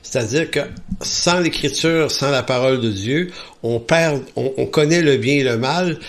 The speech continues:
mais on ne, on ne sait pas exactement comment ajuster ce qui est vraiment bien, ce qui est vraiment mal. Les lignes sont floues.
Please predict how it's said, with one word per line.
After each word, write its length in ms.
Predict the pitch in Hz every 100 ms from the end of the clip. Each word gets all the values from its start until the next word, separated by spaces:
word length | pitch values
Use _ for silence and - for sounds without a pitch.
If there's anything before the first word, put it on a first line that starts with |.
| - -
mais 80 | 120
on 80 | 123
ne, 200 | 127 131
on 120 | 123 127
ne 100 | 123
sait 260 | - 151
pas 260 | 147 196 -
exactement 760 | 135 113 104 160 - 143 127 151
comment 380 | 143 113 123 139 -
ajuster 560 | - 113 101 113 - 160
ce 120 | 156
qui 180 | - 117
est 20 |
vraiment 440 | 101 120 135 120 104
bien, 200 | 107 135
ce 80 | -
qui 140 | 113
est 40 |
vraiment 400 | 101 110 117 104 104
mal. 380 | 113 147 143 135 - - -
Les 180 | 113 110
lignes 480 | 110 131 165 160 131
sont 280 | - 101 92
floues. 560 | - - 127 143 151